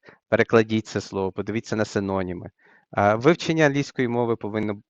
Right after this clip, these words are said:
приносити насолоду. Я знаю, що це дуже важко і це, е, займає час.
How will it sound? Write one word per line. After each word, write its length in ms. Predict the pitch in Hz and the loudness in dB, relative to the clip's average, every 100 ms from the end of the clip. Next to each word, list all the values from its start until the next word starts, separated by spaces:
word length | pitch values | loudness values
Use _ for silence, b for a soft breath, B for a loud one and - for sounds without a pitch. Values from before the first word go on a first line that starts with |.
| _ | _
приносити 520 | 113 110 104 - 107 | -8 -2 -2 -2 -2
насолоду. 580 | 101 101 107 101 90 98 | 0 0 -2 -4 -4 -6
Я 80 | 104 | -2
знаю, 180 | 151 | 0
що 120 | 143 123 | -2 -4
це 140 | 110 | -8
дуже 260 | 113 131 123 | -8 -6 0
важко 380 | 110 101 - - B B B | 2 0 -4 -12 B B B
і 100 | - | -14
це, 460 | - 117 110 104 104 _ | 0 4 6 4 0 _
е, 380 | 101 104 101 101 | -4 2 4 4
займає 460 | 101 104 104 101 95 | 2 0 2 2 0
час. 360 | - 135 127 | 2 4 2